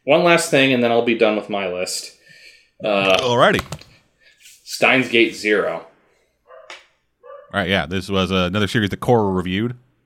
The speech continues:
Speaker 2: quite well, I
Speaker 1: Yeah.
Speaker 2: think.
Speaker 1: Yeah, he liked it a lot. Um, after five or six episodes, a couple things had me a little concerned. Um,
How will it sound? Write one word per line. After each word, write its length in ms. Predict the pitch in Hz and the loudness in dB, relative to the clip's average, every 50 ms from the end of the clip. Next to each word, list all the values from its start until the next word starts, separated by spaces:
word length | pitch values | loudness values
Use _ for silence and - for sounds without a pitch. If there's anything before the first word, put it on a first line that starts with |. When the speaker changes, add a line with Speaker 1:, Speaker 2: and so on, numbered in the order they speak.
| _ _ _ _ | _ _ _ _
Speaker 2:
quite 220 | - - - - 95 | -4 -4 -4 -2 0
well, 200 | 113 135 123 98 | 0 2 2 2
I 80 | 92 | 2
Speaker 1:
Yeah. 220 | 110 110 104 98 95 | 2 0 0 0 -2
Speaker 2:
think. 120 | - - - _ _ _ _ _ _ _ _ _ _ 571 554 - - _ _ _ _ _ _ _ - | -4 -8 -12 _ _ _ _ _ _ _ _ _ _ -20 -18 -18 -20 _ _ _ _ _ _ _ -2
Speaker 1:
Yeah, 160 | 127 123 123 | 0 0 2
he 120 | 147 156 | 4 6
liked 220 | 143 127 127 123 - | 6 6 4 4 0
it 60 | 123 | -4
a 40 | 113 | -2
lot. 380 | 104 101 101 107 107 107 - - - - _ _ _ _ _ - | -2 0 0 0 0 -2 -6 -16 -20 -20 _ _ _ _ _ -6
Um, 540 | 117 113 117 113 113 113 113 110 107 107 - _ _ _ _ _ _ _ _ _ _ _ _ _ _ - - _ _ _ _ _ _ _ _ _ - | -2 0 2 2 2 2 0 -2 -6 -8 -12 _ _ _ _ _ _ _ _ _ _ _ _ _ _ -20 -20 _ _ _ _ _ _ _ _ _ -2
after 240 | 123 131 - 165 | 0 0 0 0
five 180 | 160 165 165 160 | 4 6 6 6
or 40 | 165 | 6
six 240 | 165 - 170 - - | 4 2 0 4 4
episodes, 480 | 139 127 - - - 135 135 131 131 131 | 2 2 2 0 2 2 2 2 0 -2
a 40 | 123 | -2
couple 220 | - 131 - 127 | -2 -2 -4 -4
things 260 | - - 135 131 - | -4 -2 -2 0 0
had 100 | 135 127 | 0 0
me 80 | 127 127 | 2 2
a 80 | 120 113 | 2 2
little 240 | 113 113 117 120 | 4 2 2 0
concerned. 720 | - 151 143 139 - - 123 107 101 101 101 107 110 110 - - _ _ _ _ _ _ _ _ _ _ _ _ _ _ _ _ _ _ _ _ _ _ _ _ _ _ _ _ _ _ _ _ - | 0 -4 -4 -4 -4 -6 -4 -4 -4 -4 -6 -8 -8 -10 -12 -20 _ _ _ _ _ _ _ _ _ _ _ _ _ _ _ _ _ _ _ _ _ _ _ _ _ _ _ _ _ _ _ _ 0
Um, 640 | 113 110 107 107 104 101 101 101 98 101 98 - | 2 4 6 6 4 4 0 -4 -6 -8 -10 -12